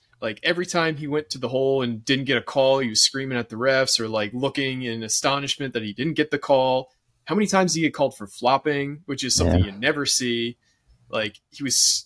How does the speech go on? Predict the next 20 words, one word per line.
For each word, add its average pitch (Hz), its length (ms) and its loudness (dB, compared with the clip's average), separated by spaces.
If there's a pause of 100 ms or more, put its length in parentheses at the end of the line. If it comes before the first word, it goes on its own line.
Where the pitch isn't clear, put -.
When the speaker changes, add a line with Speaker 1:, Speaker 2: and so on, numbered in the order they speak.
Speaker 2:
<clears throat> - 120 -2
Speaker 1:
anytime 185 380 2
he'd 160 160 -4
make 151 180 -2
a 127 60 -6
mistake, 139 480 2
he'd 120 160 -4
be, 113 140 -4
like, 104 180 -4
screaming 135 600 0
or 117 40 0
slamming 120 300 -2
the 101 60 -4
ball 127 280 6
on 127 80 0
the 127 80 -4
court. 127 500 0 (320)
If 107 120 -8
he 147 80 -6
made 147 280 0